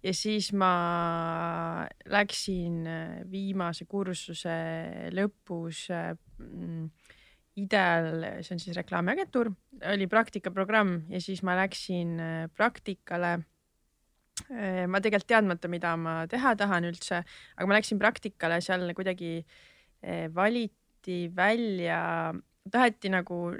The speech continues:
äh, siis nendele praktikantidele, äh, pakkuda nagu selles mõttes, äh, päris elamust, et tehti siis, äh, k-,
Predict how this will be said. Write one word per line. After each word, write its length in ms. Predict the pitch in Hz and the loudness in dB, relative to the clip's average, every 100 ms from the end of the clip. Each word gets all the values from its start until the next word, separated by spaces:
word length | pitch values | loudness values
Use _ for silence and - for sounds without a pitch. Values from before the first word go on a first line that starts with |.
| - | -4
äh, 540 | 180 175 175 170 175 | -4 -2 -2 -4 -6
siis 240 | - 180 - | -8 -8 -4
nendele 400 | 180 170 165 165 165 156 _ _ _ _ _ _ _ _ _ _ _ _ _ _ - _ - | -4 -2 -4 -4 -6 -10 _ _ _ _ _ _ _ _ _ _ _ _ _ _ -20 _ -2
praktikantidele, 840 | 226 226 202 175 175 - 202 233 262 _ - - - | -2 0 -4 -4 -6 -6 -2 0 0 _ -20 -10 2
äh, 140 | 208 | 4
pakkuda 400 | 226 233 214 202 | 6 2 0 0
nagu 380 | 190 180 185 180 | 2 0 -2 -6
selles 240 | 180 208 196 | 0 0 0
mõttes, 240 | 185 180 - | -6 -6 -2
äh, 80 | 185 | 2
päris 380 | 220 226 214 254 | 4 4 4 4
elamust, 480 | 311 240 196 - | 4 4 2 -4
et 140 | 190 - | -8 -4
tehti 400 | 208 202 - 196 | -4 -4 -4 -6
siis, 380 | - 180 175 - | -6 -8 -6 -2
äh, 220 | 170 160 - - - - 180 175 165 165 | 0 0 -4 -18 -20 -6 -2 0 -2 -4
k-, 380 | 165 - - 208 | -8 -12 -12 -12